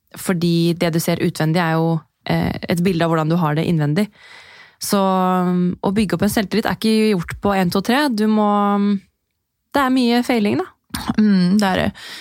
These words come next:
Speaker 2: Ehm, jag skulle vilja säga att jag har en hyfsat bra självkänsla idag, men jag har ju verkligen inte ha-, alltid haft det, utan det är någonting som har kommit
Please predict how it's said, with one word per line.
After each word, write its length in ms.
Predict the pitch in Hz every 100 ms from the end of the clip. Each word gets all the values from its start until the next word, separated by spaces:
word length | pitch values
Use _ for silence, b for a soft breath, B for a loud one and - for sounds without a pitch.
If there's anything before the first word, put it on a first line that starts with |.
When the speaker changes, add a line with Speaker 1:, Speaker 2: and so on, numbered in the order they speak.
| B
Speaker 2:
Ehm, 720 | 202 202 196 185 180 80 - -
jag 140 | 214
skulle 140 | - 269
vilja 100 | 330
säga 160 | 262
att 100 | 214
jag 80 | 208
har 260 | 214 269 269
en 260 | 240 220 202
hyfsat 500 | 214 240 - 277 -
bra 300 | - 190 180 -
självkänsla 720 | - 190 170 180 165 - 160
idag, 680 | - 175 165 220 170 226 277
men 240 | - 202 202
jag 100 | 190
har 60 |
ju 120 | 185 175
verkligen 320 | 185 - 131
inte 180 | 196 -
ha-, 100 | -
alltid 360 | - 170 -
haft 320 | - - -
det, 200 | - - 214
utan 200 | 202 175
det 100 | 208
är 40 |
någonting 320 | 247 226 185
som 160 | - 175
har 80 | 175
kommit 560 | - 175 190 214 -